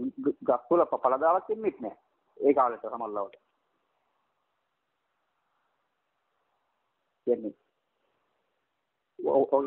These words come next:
ඒ තව එකක් තමයි. ඔක්සිජන් රක්ෂිත ඉතින් කාලාන්තරයක් වුණොත් ඉතින් ඒක බරපතල තත්ත්වයක් ගියොත් එහෙනම් ඔක්සිජන් නිෂ්පාදනය අඩු වෙනවා. ඒකට ලොකු අපදාතත්වයක් වෙන්න ඉඩ තියෙනවා. මේ, මේ වීමේ, වීමේ හැකියාවක් නැත්තේ නෑ. කිසියම් අවස්ථාවක. අද හිත කියලා කියන්න නෙමෙයි.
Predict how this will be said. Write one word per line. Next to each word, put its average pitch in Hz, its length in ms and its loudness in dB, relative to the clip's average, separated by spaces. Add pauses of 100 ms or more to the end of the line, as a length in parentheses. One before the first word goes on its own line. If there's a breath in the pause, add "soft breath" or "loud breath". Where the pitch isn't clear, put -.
ඒ 131 160 0
තව 123 180 2
එකක් 160 220 0
තමයි. 143 460 2
ඔක්සිජන් 165 380 2
රක්ෂිත 165 300 -2
ඉතින් 156 180 -6
කාලාන්තරයක් 147 600 0
වුණොත් 160 220 -6
ඉතින් 156 200 -2
ඒක 143 120 -4
බරපතල 143 360 -2
තත්ත්වයක් 151 280 -4
ගියොත් 156 160 -6
එහෙනම් 147 160 -6
ඔක්සිජන් 139 280 -4
නිෂ්පාදනය 151 420 -2
අඩු 170 200 0
වෙනවා. 233 200 -6 (960)
ඒකට 131 140 -4
ලොකු 123 200 0
අපදාතත්වයක් 147 640 2
වෙන්න 165 160 4
ඉඩ 151 160 4
තියෙනවා. 185 320 4
මේ, 139 240 2
මේ 113 220 -2
වීමේ, 135 400 2
වීමේ 135 420 2
හැකියාවක් 143 540 4
නැත්තේ - 340 0
නෑ. 339 160 -4 (1300)
කිසියම් - 420 0
අවස්ථාවක. 143 520 2 (440)
අද 123 140 -6
හිත 135 180 2
කියලා 147 260 4
කියන්න 151 240 4
නෙමෙයි. 135 320 0